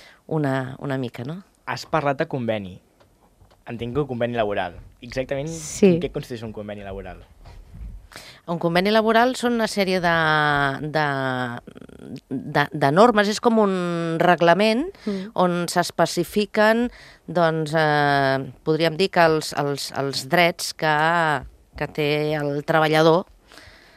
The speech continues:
Speaker 1: i que corresponen concretament al seu, al seu gremi, no? Hi ha empreses que tenen el seu propi conveni, hi ha altres, eh, que tenen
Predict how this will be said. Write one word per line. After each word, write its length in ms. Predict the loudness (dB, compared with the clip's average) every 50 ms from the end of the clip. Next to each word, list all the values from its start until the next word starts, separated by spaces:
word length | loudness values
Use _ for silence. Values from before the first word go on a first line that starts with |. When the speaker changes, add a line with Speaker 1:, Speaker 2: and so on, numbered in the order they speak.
| _ _ _ _ _
Speaker 1:
i 80 | -8 -6
que 120 | -6 -4
corresponen 600 | -4 -4 -4 -4 -6 -6 -4 -2 -2 -2 -2 -4 -10 _ _ _ _
concretament 480 | -2 0 2 2 2 4 4 4 2
al 100 | 2 0
seu, 520 | 2 2 4 4 4 4 4 4 2 4 2
al 120 | 2 0
seu 440 | -2 -2 -2 0 0 0 0 0 -2 0
gremi, 380 | 0 0 0 0 -4 -6 -8 _ _ _ _ _ _ _ _ _
no? 180 | -6 -6 -6 -6 _ _ _ _ -20 -20 -20 -20 -20 -20 _ _ _ -20 _ _ _
Hi 120 | 2 4 4
ha 40 |
empreses 380 | 6 8 8 8 8 6 2 0
que 100 | 0 2
tenen 240 | 2 4 4 4 4
el 120 | 2 2
seu 160 | 0 0 0
propi 880 | 0 0 -2 0 0 -2 0 0 0 0 0 0 0 0 -2 -2 -2 -4 -2
conveni, 560 | -4 -2 2 2 2 2 2 -2 -4 -4 -4
hi 100 | -2 0
ha 120 | 2 2 4
altres, 640 | 2 2 0 0 0 2 2 2 0 -2 -4 -2 0
eh, 760 | 2 2 4 4 4 4 4 4 4 2 0 0 -2 -4 -4 -4
que 100 | -4 -2
tenen 320 | -2 -2 0 -2 -2